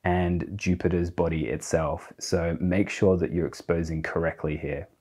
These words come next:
So when I use this camera, uh, its default is about twenty frames per second, and that's not bad. Um,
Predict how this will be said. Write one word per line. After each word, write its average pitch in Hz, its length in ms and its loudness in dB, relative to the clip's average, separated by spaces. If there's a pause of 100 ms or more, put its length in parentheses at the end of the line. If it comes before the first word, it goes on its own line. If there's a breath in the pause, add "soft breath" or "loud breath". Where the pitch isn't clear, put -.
(340)
So 98 160 6
when 123 140 10
I 147 40 10
use 117 280 10
this 95 180 6
camera, 85 580 0
uh, 80 220 2
its 113 160 2
default 139 400 8
is 110 80 2
about 92 260 6
twenty 85 220 2
frames 80 260 -4
per 76 140 -6
second, 69 460 -4 (600 loud breath)
and 90 460 2 (240)
that's 139 340 2
not 175 160 6
bad. - 360 6 (100)
Um, 90 400 2